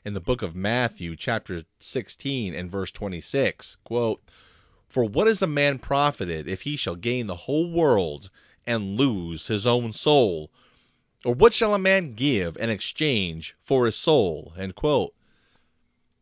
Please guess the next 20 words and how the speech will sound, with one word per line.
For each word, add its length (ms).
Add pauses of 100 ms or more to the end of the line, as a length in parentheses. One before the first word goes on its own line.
(240)
Nelson 500
was 140
famous 440
among 280
the 100
people 580 (340)
and 120
among 240
the 80
military 520
at 80
the 80
time. 640 (720)
This 300
is 120
true. 500 (800)
His 160
accomplishments, 1120 (480)
you 120
know, 320